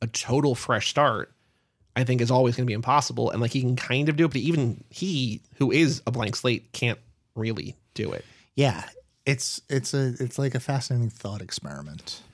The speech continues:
Speaker 1: But the I M D B summary, "When New York actor Paul Cole is beaten and left for dead in nineteen fifties Ohio,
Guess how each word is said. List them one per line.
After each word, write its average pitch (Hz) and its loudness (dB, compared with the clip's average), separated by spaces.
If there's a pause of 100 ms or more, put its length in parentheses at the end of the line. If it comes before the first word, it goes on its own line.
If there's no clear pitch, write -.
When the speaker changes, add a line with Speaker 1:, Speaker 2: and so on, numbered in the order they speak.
(160)
Speaker 1:
But 139 2
the 160 4
I 180 4
M 208 4
D 175 2
B 147 2
summary, 113 0 (520)
"When 139 4
New 151 6
York 170 6
actor 127 2
Paul 123 4
Cole 123 0
is 120 0
beaten 156 2
and 139 4
left 131 4
for 131 4
dead 117 4
in 117 4
nineteen 120 2
fifties 120 0
Ohio, 101 -2